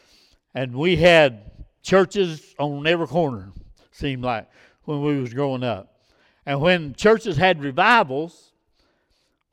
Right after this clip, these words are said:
when a preacher showed up, he thought, you know, sometime during this service, I,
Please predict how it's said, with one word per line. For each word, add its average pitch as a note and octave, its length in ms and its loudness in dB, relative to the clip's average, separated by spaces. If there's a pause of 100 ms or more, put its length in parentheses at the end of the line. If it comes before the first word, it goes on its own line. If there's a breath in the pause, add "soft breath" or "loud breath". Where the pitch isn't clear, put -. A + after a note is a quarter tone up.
when D3 80 -4
a C3 60 -6
preacher F#3+ 360 0
showed E3+ 320 2
up, A#3+ 220 2
he G3 160 -2
thought, E3+ 320 4
you D3+ 80 -4
know, E3 120 -4
sometime G3 520 0
during F3+ 240 -2
this F3+ 240 -4
service, A3+ 400 4 (260 soft breath)
I, G3 160 4